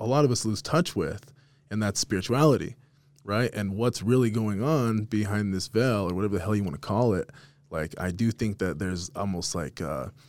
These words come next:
unwritten rule or law to attracting things that you want. Manifestation, I feel like, is actually really big. And, and, you know, what I experienced made me extremely aware of that. And I've kind of been aware of that, where I'm like,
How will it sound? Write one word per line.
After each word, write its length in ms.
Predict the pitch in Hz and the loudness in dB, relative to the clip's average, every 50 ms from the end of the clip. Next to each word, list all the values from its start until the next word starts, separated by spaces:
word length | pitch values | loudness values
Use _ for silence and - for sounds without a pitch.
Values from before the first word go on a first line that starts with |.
| _ _ _ _ _ - - - - - - - _ _ _ - | _ _ _ _ _ -18 -18 -18 -18 -20 -20 -20 _ _ _ 6
unwritten 520 | 156 156 156 160 156 156 143 143 127 113 | 8 10 10 10 10 10 8 6 4 6
rule 360 | 110 127 143 151 151 151 147 143 | 8 10 12 12 12 12 12 12
or 160 | 117 104 98 | 10 8 4
law 480 | 98 98 113 131 147 151 147 147 143 | 4 4 6 6 8 8 8 8 6
to 400 | 135 139 - 120 113 110 104 98 - - | 6 4 2 2 2 2 0 0 -2 -4
attracting 560 | 98 - - - 127 131 139 139 - 151 135 | -4 -4 -2 0 0 0 2 2 2 2 2
things 260 | 120 - 135 131 117 | 2 2 2 2 2
that 80 | 131 110 | 2 0
you 120 | 90 110 | 0 0
want. 400 | 104 104 117 123 123 123 120 - | 0 2 2 2 2 2 2 2
Manifestation, 960 | 107 113 113 113 113 - - 95 - - - 135 139 139 131 - 143 123 120 113 | 0 0 0 0 0 0 -2 -2 0 2 4 6 6 6 4 4 2 2 2 2
I 80 | 110 | 0
feel 160 | - - 117 | 0 0 0
like, 180 | 110 104 98 - | 0 0 0 -2
is 100 | 104 101 | -2 -2
actually 300 | 101 98 95 - - 90 | -2 -2 -2 -4 -4 -4
really 260 | 87 101 104 95 82 | -2 -2 -2 -2 -4
big. 460 | 87 - 131 139 139 131 123 117 104 | -2 2 6 6 8 8 6 4 2
And, 220 | 104 92 90 82 - | 0 -2 -4 -4 -6
and, 340 | - 98 95 90 85 90 92 | -6 -6 -4 -4 -4 -6 -8
you 100 | 101 101 | -10 -10
know, 100 | 101 95 | -8 -6
what 100 | 95 101 | -4 -4
I 60 | 104 | -4
experienced 560 | 92 90 - - 117 120 120 110 90 - - | -4 -6 -6 -4 -2 -2 -2 -2 -2 -4 -4
made 140 | 101 98 98 | -4 -4 -4
me 140 | 92 95 87 | -4 -4 -6
extremely 440 | 82 - - - - 117 104 101 95 | -8 -10 -8 -6 -4 -2 -2 -2 -2
aware 240 | 85 85 92 110 107 | -4 -4 -2 -2 -4
of 100 | 98 87 | -4 -6
that. 160 | 92 87 87 | -8 -8 -8
And 80 | 104 | -8
I've 100 | 135 - | -10 -10
kind 240 | - - - 135 135 | -8 -4 -4 -2 -2
of 120 | 104 90 - | -2 -4 -6
been 160 | 92 95 110 | -4 -2 -2
aware 240 | 113 117 120 120 117 | -2 -2 -2 -2 -2
of 80 | 110 113 | -2 -2
that, 200 | 113 113 107 78 | -2 -2 -2 -2
where 100 | 92 92 | -4 -4
I'm 120 | 92 90 | -4 -4
like, 280 | 87 87 82 90 - | -4 -6 -8 -10 -12